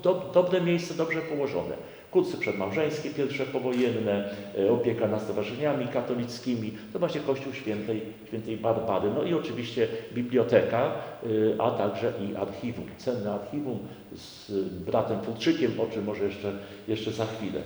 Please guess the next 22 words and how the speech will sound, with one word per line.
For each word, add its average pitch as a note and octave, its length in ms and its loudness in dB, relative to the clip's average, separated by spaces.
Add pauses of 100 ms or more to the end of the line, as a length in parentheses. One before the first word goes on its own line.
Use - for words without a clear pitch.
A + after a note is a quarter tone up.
(300)
Proszę D3+ 120 -2
państwa, E3+ 280 0
kolejnym G#3 340 4
takim D3 340 0
miejscem D3 360 2
wspomnianym G#3 600 0
dzisiaj A#2 460 -2
chociażby, C3 600 0 (320)
no C#3+ 160 0
to E3+ 160 2
była D#3 280 4
właśnie C#3+ 260 0
ta C#3 160 0
bursa, C#3 640 2
czyli A#2+ 200 -2
zakład C#3+ 540 2
dla A2+ 180 4
młodzieży C#3+ 500 2
robotniczej G#2+ 680 0
i A2 40 -6
rzemieślniczej A2 600 -4 (360)
imieniem A#2+ 500 0